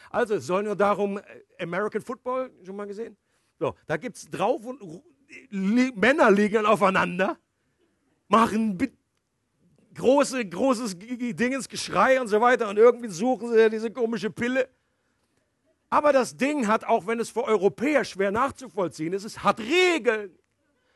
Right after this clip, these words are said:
Auch wenn wir sie nicht verstehen, es ist Ordnung. Oder ich hab ein anderes Bild neulich gebracht, in einem Geburtssaal. Da herrscht auch eine gewisse Ordnung. Nur wenn man als Mann daneben steht und alle, die jetzt...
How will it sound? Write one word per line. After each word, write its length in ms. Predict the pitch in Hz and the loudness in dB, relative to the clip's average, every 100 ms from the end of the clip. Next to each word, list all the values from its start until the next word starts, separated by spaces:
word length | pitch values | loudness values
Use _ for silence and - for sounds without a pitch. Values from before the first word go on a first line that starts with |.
| _ | _
Auch 180 | - 220 | -2 -2
wenn 140 | 196 202 | -2 -2
wir 160 | 214 | -2
sie 140 | 185 208 | -2 -2
nicht 220 | 214 - | -6 -6
verstehen, 520 | - 240 - 302 277 | -8 -8 -6 -6 -4
es 140 | 220 185 | -4 -6
ist 160 | 180 - | -12 -10
Ordnung. 680 | 226 285 311 - 311 185 117 _ _ - | -6 -4 -6 -10 -6 -6 -6 _ _ -16
Oder 200 | - 226 | 0 2
ich 40 | 202 | 2
hab 120 | 220 | 0
ein 40 | |
anderes 400 | 220 269 269 170 | -2 -2 -4 -6
Bild 200 | 143 190 | 4 4
neulich 280 | 190 180 175 | 4 -4 -4
gebracht, 360 | - 165 175 190 | -4 -4 -4 -6
in 100 | 220 | -6
einem 240 | 202 208 | -4 -2
Geburtssaal. 1080 | 180 139 247 285 - 135 135 123 107 95 82 _ _ _ _ _ _ _ _ _ _ _ | -4 -2 -2 -2 -10 -6 -2 -2 -4 -8 -14 _ _ _ _ _ _ _ _ _ _ _
Da 160 | 175 190 | -4 -2
herrscht 240 | 185 - | -4 -4
auch 200 | 156 175 | -6 -4
eine 220 | 170 165 | -6 -10
gewisse 540 | 139 139 165 - 202 - | -8 -8 -10 -12 -14 -12
Ordnung. 600 | 247 - - 185 113 90 _ _ _ _ _ _ _ _ | -10 -12 -12 -14 -14 -16 _ _ _ _ _ _ _ _
Nur 140 | 202 | -4
wenn 100 | 196 | -4
man 120 | 180 | -6
als 160 | 170 131 | -8 -10
Mann 280 | 160 175 160 | -8 -6 -6
daneben 460 | 147 202 320 247 | -8 -8 -12 -16
steht 360 | 180 - 131 131 | -18 -8 -6 -6
und 80 | 165 | -8
alle, 200 | 175 180 | -6 -6
die 140 | 180 | -4
jetzt... 260 | 175 135 | -6 -6